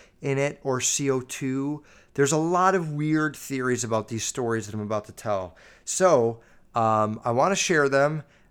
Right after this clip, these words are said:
Let, and I want you guys to listen to these stories, and then afterwards, after any one of them, let me know what you think. If you think these are all fake, if you think one of them's real, let me know. If you think that the C O two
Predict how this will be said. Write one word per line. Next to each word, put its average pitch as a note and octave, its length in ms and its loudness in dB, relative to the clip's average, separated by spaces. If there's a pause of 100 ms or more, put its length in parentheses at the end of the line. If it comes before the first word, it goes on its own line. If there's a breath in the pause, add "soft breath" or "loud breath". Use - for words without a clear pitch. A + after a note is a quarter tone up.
Let, B2+ 400 0 (200)
and C3+ 140 0
I C#3 60 6
want E3+ 220 4
you F#3+ 160 0
guys A#3+ 160 4
to G#3+ 120 -2
listen A3+ 300 0
to B3 60 -2
these A3 160 -4
stories, D#3+ 460 -2
and D3 220 -2
then D3+ 200 0
afterwards, E3+ 960 -2 (340 loud breath)
after B3 360 2
any G#3+ 260 4
one F3+ 180 2
of C#3+ 120 -2
them, A2 260 -2
let F3 160 2
me A#3 120 0
know G#3+ 140 4
what E3 160 -2
you D3 160 -4
think. D3 560 -4 (200 loud breath)
If C3 160 -6
you E3 100 -2
think F3+ 260 -2
these D#3 200 -2
are C#3 100 0
all C3+ 280 0
fake, F#3+ 440 -4
if C#3+ 160 -10
you D3 100 -4
think C3+ 260 -4
one C#3 200 2
of D#3+ 80 -2
them's E3 260 -2
real, F3 240 2
let F3 160 -2
me E3+ 120 -4
know. E3+ 400 0 (320 loud breath)
If C3+ 180 -4
you D3 140 -4
think D#3+ 400 -6 (260)
that B2 480 -2
the B2+ 100 -6
C D3+ 340 0
O D3 120 4
two D#3+ 560 -4